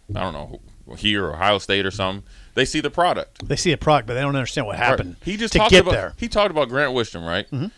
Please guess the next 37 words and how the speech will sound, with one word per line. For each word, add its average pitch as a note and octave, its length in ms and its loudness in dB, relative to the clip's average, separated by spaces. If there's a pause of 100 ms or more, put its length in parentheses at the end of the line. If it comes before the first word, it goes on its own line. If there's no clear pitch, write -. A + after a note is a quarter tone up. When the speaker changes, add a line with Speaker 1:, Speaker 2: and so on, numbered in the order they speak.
(160)
Speaker 1:
And G#2+ 180 -2
you, A#2+ 180 -2
and A2 160 -2
even, B2 320 -2
like, A2 200 2
I'm A2+ 180 0
really A#2 160 0
close A2 220 -2
with F#2 80 -12
Jason G#2+ 260 -2
Peters. G2 240 -2
Those A2+ 160 -2
two A#2+ 140 -10
guys. F2 160 -6 (1160)
Everybody F#3+ 440 4
is, - 340 -6
is A2 180 -4
focused C3 420 -2
on G#2+ 120 -2
the - 140 -6
end G2+ 160 -4
product, F2+ 460 -10 (140)
Speaker 2:
Mm-hmm. A2+ 180 -6 (300)
Speaker 1:
right? A2 220 4
When A2 140 -4
you G#2+ 120 -4
try A2 140 0
to G2+ 60 2
say, F#2+ 180 -2
"Oh, G2 140 2
well, F#2+ 140 -2
this G#2+ 180 -6
is F2+ 220 -14 (520)
where, G2 200 -2
where G2 180 0
they F#2+ 80 0
were." D#2+ 120 -6